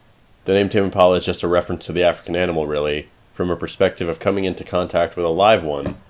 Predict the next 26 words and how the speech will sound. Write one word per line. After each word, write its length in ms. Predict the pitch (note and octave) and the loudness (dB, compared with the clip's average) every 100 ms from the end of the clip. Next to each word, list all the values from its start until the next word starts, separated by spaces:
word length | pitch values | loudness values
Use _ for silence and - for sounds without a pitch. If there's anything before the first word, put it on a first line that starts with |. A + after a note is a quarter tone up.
| _ - | _ -4
one 180 | G2+ G2+ | 0 0
that 60 | |
you'd 160 | F#2+ - | -2 -2
come 120 | G2+ | -2
across 360 | G2 G2+ G2 - | 0 2 2 2
in 100 | F#2 | 0
nature 300 | G2 - D#2 | 0 -2 -4
and 100 | E2 | -2
having 220 | E2+ E2+ | -4 -4
this 160 | D#2+ | -4
real 180 | F#2 G2 | 0 2
brief 320 | D2+ F#2+ F2+ - | 2 0 -2 -2
unspoken 540 | F2 - F2+ F2 E2+ | -4 -2 -2 -2 -2
moment, 380 | F2 F2+ D#2+ - _ _ | -2 -2 -4 -6 _ _
but 160 | F2 - | -4 -2
with 120 | E2 | -4
some 220 | - F2+ | -6 -2
level 180 | F2+ F2+ | -2 0
of 120 | F2 | -4
communication 560 | - F2 E2+ F#2 F2+ E2+ | -4 -6 -4 -4 -4 -8
between 320 | E2 - F2 | -8 -6 -4
yourself 340 | E2 F2 F2 E2+ | -4 0 -2 -2
and 100 | E2+ | -8
this 140 | - | -2
wild 240 | E2+ E2 | 0 2
animal. 420 | E2 E2 D#2 D2 | 0 -4 -4 -8